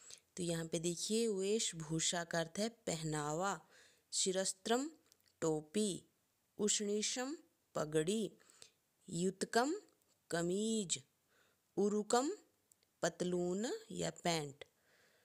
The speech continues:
करांशुकम कमीज, पादांशुकम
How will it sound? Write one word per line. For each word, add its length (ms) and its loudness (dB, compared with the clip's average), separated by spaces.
करांशुकम 920 0
कमीज, 680 0
पादांशुकम 1040 2